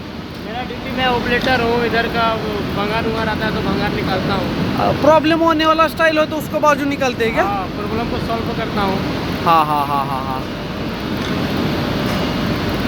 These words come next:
Speaker 2: ये,
Speaker 1: ये बन के आता है।
Speaker 2: हाँ, हाँ, हाँ, हाँ।
Speaker 1: वो उधर से बन के आता है ना, प्रेस से बन के आता है, ये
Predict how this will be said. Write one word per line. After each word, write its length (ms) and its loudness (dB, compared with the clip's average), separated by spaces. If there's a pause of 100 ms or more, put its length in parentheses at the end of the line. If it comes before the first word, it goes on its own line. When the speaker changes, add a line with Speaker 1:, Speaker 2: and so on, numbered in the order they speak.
(340)
Speaker 2:
ये, 340 6 (420)
Speaker 1:
ये 400 -2 (100)
बन 200 -2
के 60 0
आता 260 0
है। 320 -2
Speaker 2:
हाँ, 220 4
हाँ, 200 2
हाँ, 220 0
हाँ। 340 -2 (340)
Speaker 1:
वो 280 -2
उधर 200 0
से 120 0
बन 280 0
के 60 0
आता 240 0
है 100 0
ना, 80 0
प्रेस 340 -2
से 160 -4
बन 240 -2
के 60 -2
आता 220 -2
है, 120 0
ये 220 0